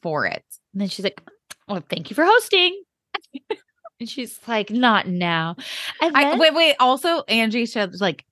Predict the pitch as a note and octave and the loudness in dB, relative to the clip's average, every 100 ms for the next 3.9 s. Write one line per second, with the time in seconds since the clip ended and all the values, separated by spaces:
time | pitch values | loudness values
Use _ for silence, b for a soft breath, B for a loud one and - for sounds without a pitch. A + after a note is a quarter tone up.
0 | - - F3 C#3 G#3+ G#3 D#4 F4 A#3+ C4+ | -10 -4 -4 0 4 4 4 0 0 0
1 | A#3+ A#3+ - D#3 D3+ D3+ D3 D3 - _ | 2 0 -2 -10 -10 -10 -10 -12 -14 _
2 | B B B - A3+ C4+ C4 G#3+ D#3 C3 | B B B -4 0 2 0 -2 -4 -6
3 | D3+ - - E3 A#3 B3 D#4 F4 F4+ | -8 -10 -6 0 0 0 -2 -2 -4